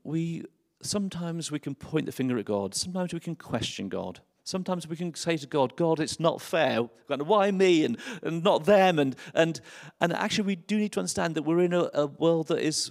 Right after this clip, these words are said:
fallen. Actually, uh, God's people didn't do all that God had intended them to do. God had plans to, to bless them through Abraham. He saw some things happening through David, but time and time again, the kings, many whose names we read out just a moment ago,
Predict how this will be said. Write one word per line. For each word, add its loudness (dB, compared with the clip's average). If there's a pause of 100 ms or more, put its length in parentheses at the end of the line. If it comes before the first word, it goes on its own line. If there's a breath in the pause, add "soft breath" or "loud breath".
(100)
fallen. -4
Actually, -2
uh, -16 (260)
God's 0
people -4
didn't -2
do 2
all 4
that -4
God 4
had -6
intended -4
them -10
to 0
do. 0 (600 loud breath)
God 2
had -8
plans -2
to, 0
to -2
bless -2
them -6
through 4
Abraham. 0 (220 loud breath)
He -2 (120)
saw 0
some -2
things 0
happening -2
through -2
David, 2 (200 loud breath)
but 0
time -2
and -4
time -2
again, 0
the -4
kings, -6 (260 loud breath)
many -2
whose -2
names 0
we -4
read 0
out -2
just -10
a -4
moment -2
ago, 0